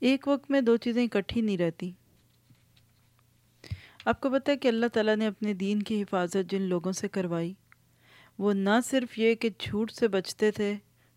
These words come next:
बल्कि झूठी शोहरत से भी बचते थे। इमाम बुखारी का एक वाक़या याद आ गया।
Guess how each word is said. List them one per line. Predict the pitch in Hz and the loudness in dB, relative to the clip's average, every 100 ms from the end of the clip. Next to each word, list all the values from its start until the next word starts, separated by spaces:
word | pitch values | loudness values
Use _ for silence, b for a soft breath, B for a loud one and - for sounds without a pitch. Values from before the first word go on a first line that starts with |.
| _ 196 | _ -4
बल्कि | 202 220 | -2 -2
झूठी | 202 - 196 226 | -4 -4 -4 -2
शोहरत | 214 - 190 202 214 | -2 0 0 0 -2
से | - | -4
भी | 190 196 | -2 -2
बचते | 175 - - 175 | -2 -4 -6 -6
थे। | - 190 - _ _ _ b b b b b | -6 -14 -16 _ _ _ b b b b b
इमाम | 220 220 240 | 0 2 2
बुखारी | 226 208 196 196 208 208 - - - | 0 0 2 4 2 0 -4 -18 -4
का | 196 | -2
एक | 190 185 | -2 -2
वाक़या | 175 - 208 | -2 0 0
याद | 196 185 | 2 0
आ | 180 170 | -2 -2
गया। | 180 | -4